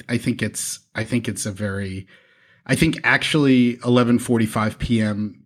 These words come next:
is more understandable to people because you know exactly what date it's on. The only problem with that is eleven forty-five P M would be opening on the thirteenth as opposed to the fourteenth. Anyway, we'll see. We'll know soon. We will know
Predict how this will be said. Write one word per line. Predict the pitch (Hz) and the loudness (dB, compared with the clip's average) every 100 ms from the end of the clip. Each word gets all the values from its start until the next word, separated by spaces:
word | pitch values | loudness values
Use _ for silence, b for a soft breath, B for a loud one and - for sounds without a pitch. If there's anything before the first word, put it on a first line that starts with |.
| _ | _
is | 117 107 | -8 -4
more | 110 120 120 117 113 110 _ _ _ _ _ _ _ _ - | 2 4 4 4 2 -4 _ _ _ _ _ _ _ _ 0
understandable | 131 120 117 - 120 117 120 120 120 123 | 2 4 0 0 0 2 2 2 2 0
to | - | -2
people | 120 127 123 127 | 0 0 0 0
because | 117 110 113 98 | 0 0 0 0
you | 107 | -2
know | 101 107 107 | 0 0 0
exactly | 101 107 101 110 | -2 -4 -2 -4
what | 101 95 | -4 -6
date | - 107 107 | -4 -2 -2
it's | 107 | -2
on. | 123 113 120 | -2 2 2
The | 113 | 4
only | 120 110 | 2 0
problem | - 139 135 120 | 2 2 4 2
with | 110 | 2
that | - 101 101 | -2 -4 -4
is | 104 95 | -4 -4
eleven | 113 110 113 | -2 0 0
forty-five | 110 117 110 107 104 | 0 -2 0 -2 -4
P | - 117 | 0 0
M | 107 104 | 0 2
would | 120 120 | 4 4
be | 110 110 110 104 - | 4 2 2 -2 -4
opening | 127 123 120 110 107 | 0 2 4 2 0
on | 104 104 101 | -2 -4 -4
the | 98 101 98 | -4 -6 -8
thirteenth | - - 170 139 - 107 104 - - | -14 -4 -2 -2 -2 -2 -2 -8 -8
as | 113 107 | -6 -2
opposed | 107 107 98 - | -2 -2 -8 -8
to | |
the | 101 | -12
fourteenth. | - 90 - - - | -12 -16 -14 -18 -12
Anyway, | - 139 127 120 - | 0 2 4 0 0
we'll | 170 156 | 0 0
see. | - - _ _ | -6 -16 _ _
We'll | 147 151 | 2 4
know | 160 | 4
soon. | 165 - 147 B B B B - | 4 2 2 B B B B 2
We | 127 | 2
will | 113 107 | 4 4
know | 104 127 160 180 | 4 2 2 -6